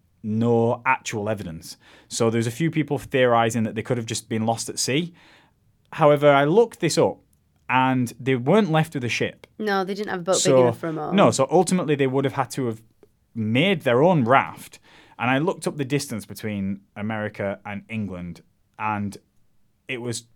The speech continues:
Speaker 1: it's about five thousand eight hundred miles. Like, it's five thousand plus miles.
Speaker 2: Mm. How are you
Speaker 1: To,
Speaker 2: gonna do that in a little canoe?
Speaker 1: with a hundred and fifteen
Speaker 2: <laughs>
Speaker 1: people.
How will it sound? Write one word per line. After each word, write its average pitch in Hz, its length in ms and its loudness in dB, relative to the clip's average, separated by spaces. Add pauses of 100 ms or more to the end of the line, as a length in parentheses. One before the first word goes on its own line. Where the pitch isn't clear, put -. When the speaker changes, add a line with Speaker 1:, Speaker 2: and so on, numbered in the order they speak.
(300)
Speaker 1:
it's - 100 -10
about 175 180 0
five 160 160 2
thousand 120 240 -2
eight 107 40 -4
hundred 98 180 -10
miles. 90 260 -8
Like, 92 120 -10
it's - 240 -16
five - 340 0
thousand 110 260 -2
plus - 240 -4
miles. 90 400 -8
Speaker 2:
Mm. 180 300 -10 (1500)
How 196 120 -10
are - 20 -4
you 190 40 0
Speaker 1:
To, 175 60 4
Speaker 2:
gonna 180 140 -2
do 180 160 -4
that 180 160 -6
in 170 80 -10
a 160 60 -8
little 165 160 -8
canoe? 165 320 -8
Speaker 1:
with 139 120 0
a 123 40 0
hundred 127 220 0
and 117 80 -6
fifteen 123 500 -2 (200)
Speaker 2:
<laughs> - 200 -20
Speaker 1:
people. 107 400 -4